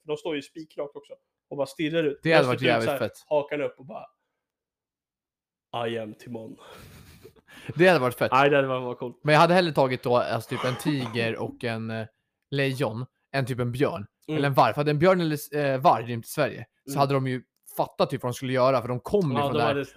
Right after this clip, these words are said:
Speaker 1: man, det
Speaker 2: De hade ju stuckit ut i
Speaker 1: störst
Speaker 2: skogen.
Speaker 1: chans att de inte blir fångatagna igen.
Speaker 2: De hade stuckit ut i
Speaker 1: Ja.
Speaker 2: skogen och försvunnit. Men hade det kommit typ så här lejon och, eller typ tigrar som är importerade från typ Indien eller någonting. De hade ju
Speaker 1: Mm.
Speaker 2: inte fattat ett skit. De hade ju bara,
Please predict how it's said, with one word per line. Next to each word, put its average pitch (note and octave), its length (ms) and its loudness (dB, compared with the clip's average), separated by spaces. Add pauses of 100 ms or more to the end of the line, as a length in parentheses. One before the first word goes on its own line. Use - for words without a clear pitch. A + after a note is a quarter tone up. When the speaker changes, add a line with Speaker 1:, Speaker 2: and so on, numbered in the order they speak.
Speaker 1:
man, D#3 220 -4
det E3 100 -6
Speaker 2:
De E3 240 2
hade G3+ 140 6
ju E3+ 60 4
stuckit D#3 240 4
ut D#3 80 2
i - 40 0
Speaker 1:
störst G3 140 4
Speaker 2:
skogen. F3+ 160 6
Speaker 1:
chans E3+ 140 2
att D#3 100 0
de D#3 120 -2
inte C#3+ 200 -4
blir C#3+ 120 -4
fångatagna C3+ 580 -4
igen. A#2 120 -6
Speaker 2:
De E3+ 100 2
hade F#3 120 4
stuckit D#3+ 200 -2
ut C#3+ 60 2
i - 20 -4
Speaker 1:
Ja. A#2+ 40 -2
Speaker 2:
skogen C#3+ 240 2
och A2+ 60 -4
försvunnit. A#2 280 -2
Men A#2+ 100 0
hade D3 120 2
det C#3 40 0
kommit D#3+ 240 -2
typ C#3+ 120 -2
så A#2+ 80 -2
här A2 40 0
lejon B2+ 580 0
och, A2+ 80 0
eller A2+ 120 -2
typ A2 160 -8
tigrar C3+ 420 -2 (280)
som C#3+ 140 -4
är C3 220 -2
importerade B2+ 580 0
från A#2+ 160 -6
typ A2+ 160 -6 (180)
Indien B2 460 -2
eller G#2+ 120 -8
någonting. A2 220 -12
De C3 60 -2
hade E3+ 120 2
ju - 20 2
Speaker 1:
Mm. C3+ 60 -2
Speaker 2:
inte A#2 60 -12
fattat - 260 -4
ett A2+ 100 -14
skit. - 460 -8
De C#3+ 100 -2
hade D#3+ 140 2
ju D3+ 60 0
bara, A#2+ 180 0